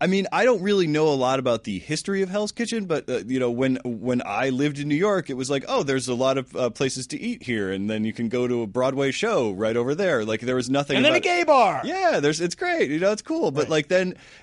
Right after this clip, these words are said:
Speaker 1: uh, in Marvel continuity, it's still, it's this place that Daredevil came from that's the roughest neighborhood it's in New York. It's still kind of like a,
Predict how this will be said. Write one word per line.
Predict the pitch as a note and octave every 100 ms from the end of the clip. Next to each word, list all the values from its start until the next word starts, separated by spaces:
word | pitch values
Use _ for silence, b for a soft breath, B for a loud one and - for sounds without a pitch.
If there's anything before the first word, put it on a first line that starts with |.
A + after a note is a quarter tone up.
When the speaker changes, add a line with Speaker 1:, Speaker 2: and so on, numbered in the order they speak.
| -
Speaker 1:
uh, | C#3+ - D#3 D3+
in | F3
Marvel | E3+ F#3 A3+ G3+ G3
continuity, | - F3 D#3+ F#3 E3 C#3
it's | C3+
still, | - - D#3+ D#3+ D#3 D3+ C3+ - _ _
it's | C#3 -
this | B2 C3
place | - - C#3+ B2+
that | B2+ B2
Daredevil | A#2+ B2 A#2+ A2 A2+
came | G#2 A#2 G#2+
from | A2 G#2+
that's | G2+
the | -
roughest | F#2+ A2+ A2 A2+ -
neighborhood | A2+ G#2+ G2+ G#2
it's | G2 -
in | G2 G2+
New | G2+
York. | A2 G#2 G2
It's | F2+
still | - B2 A2
kind | B2 A2
of | G2+
like | G2
a, | F#2+